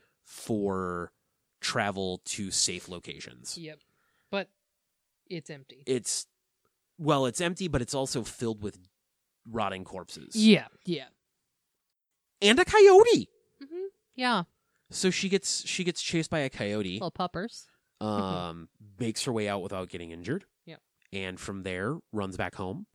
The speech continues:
Speaker 2: Yeah. To the bunker.
Speaker 1: To the bunker. And then Rasmus <laughs> wakes up. She's already back. She's made food.
Speaker 2: And she's pretty much like, "There is nothing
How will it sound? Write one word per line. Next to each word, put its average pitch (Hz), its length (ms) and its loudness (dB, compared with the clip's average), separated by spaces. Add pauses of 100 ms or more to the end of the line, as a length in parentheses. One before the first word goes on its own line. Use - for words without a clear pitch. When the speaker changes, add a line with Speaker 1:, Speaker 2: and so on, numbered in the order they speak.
Speaker 2:
Yeah. 147 140 -16 (300)
To 220 100 -8
the 185 100 6
bunker. 147 400 2
Speaker 1:
To - 100 2
the 131 80 2
bunker. 123 420 -2 (800)
And 107 1200 -2
then 101 360 -4
Rasmus 95 460 -4
<laughs> - 0 -
wakes - 280 0
up. - 180 -2
She's 104 300 0
already 98 260 0
back. 98 560 -6 (140)
She's 104 280 -10
made 101 260 -4
food. 117 460 -2
Speaker 2:
And 214 100 0
she's 269 160 0
pretty 269 160 2
much 240 180 2
like, 185 180 2
"There 165 240 2
is 147 140 -6
nothing 151 880 -6